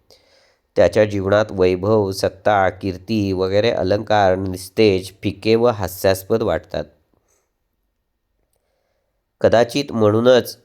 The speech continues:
हनुमंताने रामविरहित मोत्याची माळा स्वीकारली नसावी. आपल्या जीवनात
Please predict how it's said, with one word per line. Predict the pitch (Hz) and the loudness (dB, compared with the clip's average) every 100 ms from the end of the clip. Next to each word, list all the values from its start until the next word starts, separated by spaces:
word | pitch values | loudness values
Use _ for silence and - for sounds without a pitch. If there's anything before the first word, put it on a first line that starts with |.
| - | -6
हनुमंताने | 101 98 107 107 110 117 | -2 0 0 0 2 2
रामविरहित | 101 104 123 117 104 107 131 147 | 2 2 2 0 2 2 0 -2
मोत्याची | 123 107 98 107 120 | -2 0 0 -2 -2
माळा | 120 90 92 107 | -2 -2 0 -2
स्वीकारली | - 98 85 95 101 104 | -4 -8 -4 -4 -4 -4
नसावी. | 85 - 85 82 - - _ _ _ _ _ _ _ _ _ _ _ _ _ _ - | -4 -4 -6 -6 -10 -16 _ _ _ _ _ _ _ _ _ _ _ _ _ _ -8
आपल्या | 98 110 117 | -2 2 2
जीवनात | 107 98 110 104 90 | 0 -2 2 2 2